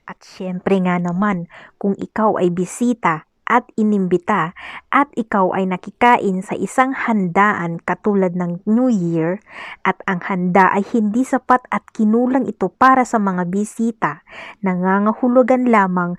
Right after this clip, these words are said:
na mayroong kakulangan. Kaya naman, tuwing Chinese New Year, isa sa mga maswerteng pagkain ay ang mga leftover foods na inihahanda sa Chinese New Year. Dahil ito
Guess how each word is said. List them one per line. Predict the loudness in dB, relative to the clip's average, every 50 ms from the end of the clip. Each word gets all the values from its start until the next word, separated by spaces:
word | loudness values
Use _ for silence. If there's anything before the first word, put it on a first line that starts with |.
| -10 -12 -6 -2
na | -2
mayroong | 0 2 2 2 2 2 2 2 0 0 0 -2 -2 -4 -4
kakulangan. | -2 -2 -2 -2 -2 -4 -2 -2 -2 0 0 0 0 -2 -4 -12 -18 _ _ _ _ _
Kaya | -14 -10 -8 -6 -6
naman, | -4 -4 -2 0 2 2 2 2 0 -2 -4 -6 -4
tuwing | -2 0 0 0 0 -2 -4 -4
Chinese | 0 0 0 0 0 -2 -4 -4 -4
New | -2 0 0
Year, | 0 2 0 0 0 -2 -8 -14 -20 -20 _ -6
isa | -6 -4 -4 -2 0 0 0 0
sa | 0 -2 0
mga | 0 -2 -2
maswerteng | -2 -2 -4 -4 0 2 2 2 2 0 -2 -4 -4
pagkain | -2 -4 -4 -4 _ 0 0 0 0 0 -2 -4 -4 -4 -4 -2
ay | -2 -2 0
ang | 0 0 0
mga | 2 2 0 0 0 0 0
leftover | 0 0 -2 -4 -10 -20 _ _ 4 4 4 4 4 4 2 0
foods | 0 -2 -4 -4 -4 -4 -6 -12 -12 -14 -20 -12 _ -2
na | -2 -2 -2 _ -2
inihahanda | 0 0 0 0 -2 -2 -2 -2 -2 -2 -2 -2 -2 -2 0 0 0 0 0 -4 -8 -20
sa | _ -6 -4 -4 -4 -4 -4
Chinese | -6 -4 -2 -2 0 0 0 0 -2 -4 -8 -12 -6 -4
New | -2 0 0
Year. | 0 0 0 0 -2 -4 -6 -14 -20 -20 -20 -20 -12 -4 0
Dahil | 0 2 2 2 0 -2 -2 -2
ito | 0 0 2 2 2 -2